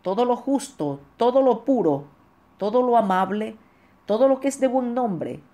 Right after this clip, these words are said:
si hay virtud alguna, si algo digno de alabanza, en esto pensad." En Hebreos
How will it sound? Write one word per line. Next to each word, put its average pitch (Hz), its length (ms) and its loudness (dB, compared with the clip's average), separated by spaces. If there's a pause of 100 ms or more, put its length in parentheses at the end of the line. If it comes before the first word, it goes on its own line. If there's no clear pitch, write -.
(380)
si 165 420 -4
hay 220 280 0
virtud 226 580 -6
alguna, 160 760 -2 (400)
si 202 300 -4
algo 247 360 4
digno 220 380 -2
de 220 140 -2
alabanza, 170 760 0 (280)
en 143 240 2
esto 220 460 -4
pensad." 208 540 -4 (1700)
En 156 140 -6
Hebreos 180 640 -2